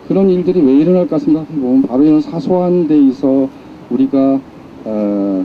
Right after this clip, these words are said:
생명에 대한 존중, 최소한의 존중과 예의, 자연에 대한 최소한의 존중이 없기 때문에 일어나는 거 아닌가. 어, 동물을 학대하는 사회는,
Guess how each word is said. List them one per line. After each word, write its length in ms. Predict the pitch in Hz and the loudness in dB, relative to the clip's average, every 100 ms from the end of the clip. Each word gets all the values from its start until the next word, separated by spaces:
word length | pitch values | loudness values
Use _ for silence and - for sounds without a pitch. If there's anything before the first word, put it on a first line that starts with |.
| - | -6
생명에 420 | - 151 151 151 | 0 2 4 4
대한 240 | 139 131 131 | 4 2 2
존중, 400 | 127 117 113 95 | 2 0 0 -2
최소한의 420 | 180 165 180 180 | 0 0 2 2
존중과 420 | 160 139 147 156 | 4 4 4 2
예의, 360 | 120 123 143 113 - - - - | 2 2 2 0 -4 -20 -20 -20
자연에 340 | - 127 135 143 | -6 0 2 4
대한 160 | 143 | 2
최소한의 400 | 139 143 151 147 139 | 0 -2 0 0 0
존중이 500 | 139 131 139 127 95 - - 147 | 2 2 2 2 0 -6 -2 0
없기 380 | 92 - - 143 | 0 -4 -2 -2
때문에 340 | 147 143 147 143 | 2 4 4 4
일어나는 300 | 135 131 135 | 2 2 0
거 80 | 123 | 0
아닌가. 460 | 117 135 123 107 - - - - - - | 0 2 0 -6 -10 -20 -20 -20 -20 -12
어, 140 | 104 104 | -8 -2
동물을 380 | 120 139 147 | 2 4 2
학대하는 400 | 147 - 151 147 | -2 -4 0 2
사회는, 580 | 139 147 147 139 143 143 | 2 2 2 4 4 2